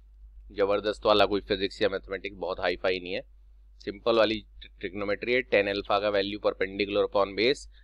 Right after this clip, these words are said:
और ज्योमेट्री क्या है कि अगर बीसी की वैल्यू को ओए लिखा जाए तो कोई दिक्कत नहीं, पैरेललोग्राम की अपोजिट साइड इक्वल होती है। तो therefore आप लिखोगे टैन अल्फा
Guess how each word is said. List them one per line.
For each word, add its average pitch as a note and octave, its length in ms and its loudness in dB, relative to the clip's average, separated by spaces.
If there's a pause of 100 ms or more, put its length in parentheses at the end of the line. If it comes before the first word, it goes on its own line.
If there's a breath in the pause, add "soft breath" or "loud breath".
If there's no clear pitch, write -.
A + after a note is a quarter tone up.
(260)
और G#2 300 2
ज्योमेट्री G#2 440 -2
क्या A2+ 180 6
है B2+ 180 4
कि C3 200 -8 (340)
अगर G#2+ 200 -2
बीसी G#2 420 -12
की A#2 140 -10
वैल्यू G#2+ 380 0
को A#2+ 200 -2
ओए A2 240 2
लिखा G#2+ 320 -2
जाए G#2 200 2
तो A2+ 120 -2
कोई G#2+ 200 -4
दिक्कत G2 380 -4
नहीं, A#2+ 140 -4
पैरेललोग्राम G2 640 2
की A#2 140 -4
अपोजिट G2 420 -2
साइड G#2+ 260 2
इक्वल F#2 260 -6
होती - 240 -12
है। - 60 -20 (1800)
तो A2+ 120 -2
therefore A2+ 600 6 (1300)
आप A2+ 260 8
लिखोगे A2+ 400 0
टैन A#2 320 6
अल्फा G2+ 480 2